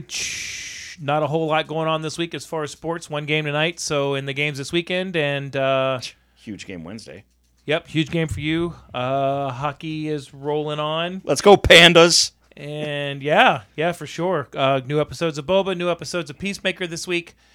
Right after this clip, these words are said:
Speaker 1: If you guys have not watched Peacemaker, you need to watch it. You will fucking love it.
Speaker 2: Stop fucking around and
Speaker 1: Um,
Speaker 2: watch it.
Speaker 1: check out our webpage. Check out our Instagram feed. Uh, tell your friends about us, please.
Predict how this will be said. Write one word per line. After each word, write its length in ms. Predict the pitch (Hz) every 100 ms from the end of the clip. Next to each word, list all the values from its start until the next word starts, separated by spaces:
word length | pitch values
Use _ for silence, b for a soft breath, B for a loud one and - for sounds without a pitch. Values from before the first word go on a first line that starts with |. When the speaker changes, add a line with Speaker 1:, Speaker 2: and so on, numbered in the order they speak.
| _
Speaker 1:
If 100 | -
you 60 | 151
guys 200 | 151 143
have 140 | 147
not 220 | 147 156 156
watched 240 | 151 -
Peacemaker, 460 | 156 - 147 147 147
you 200 | 127 135
need 360 | 135 147 139
to 120 | 147
watch 340 | 123 127 131 -
it. 80 | -
You 200 | 117 131
will 200 | 120 123
fucking 680 | 107 - 143 131 143 127 123
love 280 | 117 113 107
it. 140 | - _
Speaker 2:
Stop 260 | - - -
fucking 240 | 107 90
around 140 | 90 151
and 80 | 151
Speaker 1:
Um, 60 |
Speaker 2:
watch 120 | 85 101
it. 120 | - _ -
Speaker 1:
check 220 | 180 180
out 120 | 180
our 80 | 175
webpage. 600 | 175 196 202 196 196 160
Check 220 | - 156
out 240 | 151 139 135
our 360 | 147 135 127 127
Instagram 500 | 160 - 170 180 175
feed. 480 | 185 185 185 165 -
Uh, 320 | 135 127 120
tell 220 | - 147
your 120 | 135
friends 280 | - 185 208
about 320 | 190 196 190
us, 140 | 196 -
please. 640 | - 202 208 208 196 -